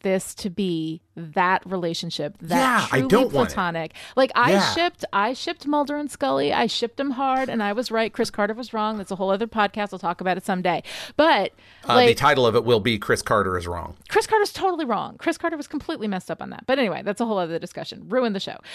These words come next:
Speaker 1: Um, but I think that, like, this relationship is exactly that thing, and I want to see that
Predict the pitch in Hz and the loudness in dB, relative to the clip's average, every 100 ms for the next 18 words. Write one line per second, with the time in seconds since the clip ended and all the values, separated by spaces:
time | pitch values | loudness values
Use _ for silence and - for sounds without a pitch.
0 | - - 247 254 254 247 - - 233 269 | -2 2 6 6 4 0 -4 -2 2 4
1 | 262 247 - 269 269 320 320 - 294 240 | 4 2 0 -2 0 -4 -4 0 2 2
2 | 233 202 185 175 269 294 - - - 226 | 0 -4 -12 2 4 4 2 -8 -6 -4
3 | 220 202 214 196 185 180 196 175 180 175 | -2 -2 -4 -4 -6 -6 -8 -6 -4 -4
4 | 185 208 185 165 - - 170 120 104 - | -4 -6 -4 -6 -8 -8 -8 -8 -10 -6
5 | 190 135 214 170 185 208 214 - - 208 | -4 0 0 -2 -2 0 0 -2 -6 -10
6 | - 202 196 165 170 165 160 156 | -8 -8 -6 -6 -6 -4 -6 -8